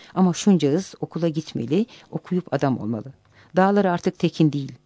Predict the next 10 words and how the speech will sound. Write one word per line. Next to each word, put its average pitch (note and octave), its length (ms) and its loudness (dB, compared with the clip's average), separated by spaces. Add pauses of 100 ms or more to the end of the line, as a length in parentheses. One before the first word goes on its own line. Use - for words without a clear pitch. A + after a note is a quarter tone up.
(200)
Dağlarda E3+ 420 2
ölüm E3+ 240 0
kol D#3 280 0
geziyor. B2 460 -6 (320)
Dağlarda F#3+ 420 0
kardeş E3 400 -2
kardeşi C#3 440 -4
vuruyor." B2+ 460 -6 (260)
Böyle D3 220 -2
demişti. - 500 -14